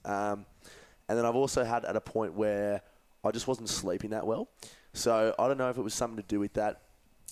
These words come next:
And we all know, um, the effects of when you're sleeping, you're going through R E Ms. Um, you know, you are effectively hallucinating, you're dreaming. So it's that, it's that sort of,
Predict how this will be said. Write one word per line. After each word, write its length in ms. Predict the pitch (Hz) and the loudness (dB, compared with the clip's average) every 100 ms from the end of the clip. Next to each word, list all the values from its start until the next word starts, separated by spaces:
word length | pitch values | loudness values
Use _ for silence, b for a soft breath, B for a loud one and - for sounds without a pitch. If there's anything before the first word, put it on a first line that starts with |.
| - | -12
And 100 | 113 | -2
we 80 | 131 | 2
all 120 | 131 | 2
know, 360 | 120 107 107 101 117 | 2 2 0 -2 -8
um, 360 | 101 104 104 101 B B - | -4 -4 -6 -14 B B -14
the 80 | |
effects 220 | - 107 110 | -4 -2 0
of 80 | |
when 100 | 107 | -2
you're 60 | 101 | -2
sleeping, 420 | - 113 110 107 101 | 0 0 0 -6 -6
you're 100 | 107 | -4
going 160 | 107 | -4
through 180 | - 95 | -2 -2
R 200 | 95 95 | -2 -4
E 60 | 90 | -6
Ms. 380 | 92 101 - - - | -8 -8 -10 -10 -14
Um, 340 | 98 101 92 B B B B B - | -12 -12 -14 B B B B B -6
you 80 | |
know, 100 | 107 | -2
you 200 | 98 110 | 2 4
are 140 | 110 104 | 4 2
effectively 400 | - 107 104 95 | 0 -4 -2 -2
hallucinating, 520 | 110 101 98 101 104 | 0 0 0 -4 -4
you're 80 | 95 | -8
dreaming. 460 | - 98 92 82 131 | -6 -6 -6 -10 -8
So 400 | - 104 101 95 B B B | -2 2 2 0 B B B
it's 220 | 104 - | -4 0
that, 280 | 117 117 - | 2 2 0
it's 200 | 113 110 | -4 0
that 180 | 120 120 | 0 0
sort 260 | - 127 117 | 0 2 2
of, 220 | 104 | 0